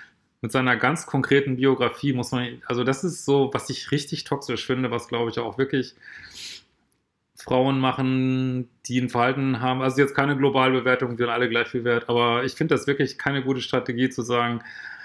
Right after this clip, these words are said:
„Oh, du hast so einen an der Waffel, ich leg dir jetzt mal so Therapieformen auch noch so halb öffentlich irgendwie ans Herz und, äh,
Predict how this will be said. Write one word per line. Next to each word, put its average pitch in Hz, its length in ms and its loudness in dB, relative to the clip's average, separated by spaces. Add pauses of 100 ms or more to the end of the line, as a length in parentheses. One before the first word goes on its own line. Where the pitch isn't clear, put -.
(580)
„Oh, 127 240 2
du 123 120 2
hast 120 140 -2
so 139 120 4
einen 131 200 0
an 120 120 -4
der 117 220 -2
Waffel, 127 480 2
ich - 140 -8
leg 123 180 0
dir 123 80 0
jetzt 113 200 -2
mal 117 140 -2
so 113 100 -2
Therapieformen 117 1160 -2
auch 117 120 -4
noch 113 100 -2
so 101 180 -4
halb 113 180 0
öffentlich 113 560 -4
irgendwie 110 800 -4
ans 117 360 -6
Herz 131 480 2
und, 110 440 -2
äh, 113 360 0